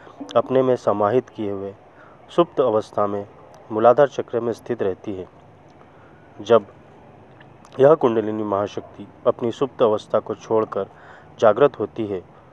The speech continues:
तो सुषुम्ना नाड़ी में स्थित सभी चक्रों और ग्रंथियों का भेदन करके सहस्त्रार चक्र में स्थित परम शिव में विलीन हो जाती है। कुंडलिनी शक्ति के द्वारा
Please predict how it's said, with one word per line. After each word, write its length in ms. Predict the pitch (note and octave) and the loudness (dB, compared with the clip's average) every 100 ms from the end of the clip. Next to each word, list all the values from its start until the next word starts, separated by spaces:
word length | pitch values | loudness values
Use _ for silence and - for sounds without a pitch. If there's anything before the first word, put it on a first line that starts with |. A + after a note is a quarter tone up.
| - - | -20 -8
तो 80 | A2+ | -6
सुषुम्ना 500 | - A#2 C3+ C3 C3+ | -4 -2 0 2 4
नाड़ी 340 | A2+ G2+ G2+ | 4 0 -4
में 180 | G2 G2 - - - - | -8 -10 -12 -20 -20 -14
स्थित 300 | A#2 - B2 - - - - - - | -10 -2 -2 -2 -20 -20 -20 -20 -20
सभी 260 | - C#3 D#3 | -2 -2 0
चक्रों 380 | D#3+ C3 B2 A#2 | -2 -2 -2 -2
और 100 | A2 | 0
ग्रंथियों 420 | A2 G#2 G2 C3+ | 0 -2 0 0
का 140 | B2 | 2
भेदन 340 | A2 G2+ G#2+ A2 | 0 0 -2 -2
करके 380 | G2+ F#2+ G2+ G#2 - - - - - - | -6 -8 -10 -12 -14 -20 -20 -20 -20 -2
सहस्त्रार 440 | C3 C3+ - D3 D3 | 4 4 4 4 4
चक्र 360 | - C3 - | 4 -4 -4
में 220 | G#2 G2+ G2+ - - - - - - - | -4 -6 -10 -16 -20 -20 -20 -20 -16 -10
स्थित 260 | C3 C3 A#2 - | -4 -2 0 4
परम 260 | B2 E3+ D3+ | 6 4 0
शिव 280 | - B2 | -8 -6
में 180 | A2+ A2 | -2 -2
विलीन 300 | G#2 A2 B2+ | -2 -2 -2
हो 140 | G#2 G#2 | 0 -2
जाती 360 | G2 F2+ G2+ | -2 -6 -12
है। 140 | F2+ F2+ - - - - - - - - - - - - - - - - - - _ _ _ _ - | -16 -16 -20 -20 -20 -20 -20 -20 -20 -20 -20 -20 -20 -20 -20 -20 -20 -20 -20 -20 _ _ _ _ -4
कुंडलिनी 420 | A2+ A2 A2 G#2+ | 0 0 0 -2
शक्ति 360 | - A#2 - | -4 -8 -8
के 120 | G#2 A2 | -4 -4
द्वारा 380 | G#2 G2 F#2+ | 0 0 0